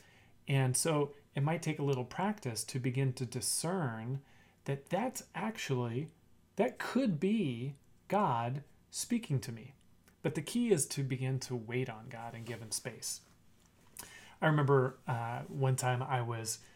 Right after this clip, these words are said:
in a crowd training people on how to do Alpha. And Alpha,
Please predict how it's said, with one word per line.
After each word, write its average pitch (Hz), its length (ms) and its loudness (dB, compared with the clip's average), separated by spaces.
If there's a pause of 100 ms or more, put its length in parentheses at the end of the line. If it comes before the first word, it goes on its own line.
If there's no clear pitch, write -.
(280)
in 147 100 2
a 127 60 2
crowd 120 500 0 (580)
training 165 380 6
people 139 300 2
on 120 140 2
how 127 160 -2
to 120 80 -2
do 120 280 -4
Alpha. 123 440 -8 (480)
And 123 260 2
Alpha, 135 520 6